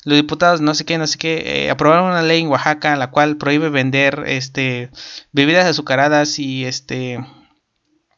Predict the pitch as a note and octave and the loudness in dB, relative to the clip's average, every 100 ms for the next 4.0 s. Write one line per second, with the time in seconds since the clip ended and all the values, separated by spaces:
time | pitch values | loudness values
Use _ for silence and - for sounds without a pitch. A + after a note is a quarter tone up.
0 | _ _ - - - - _ _ - D3+ | _ _ -20 -20 -20 -20 _ _ 0 4
1 | D3 D3+ C#3+ A#2+ - - - - - _ | 6 6 4 0 -6 -10 -12 -16 -20 _
2 | _ _ _ - - - - D3 E3 F#3 | _ _ _ -14 -12 -12 0 4 4 2
3 | E3 - C3 C3+ D3+ D3 D3 C3+ C3 C3 | 0 -2 0 2 0 -2 -4 -4 -4 -2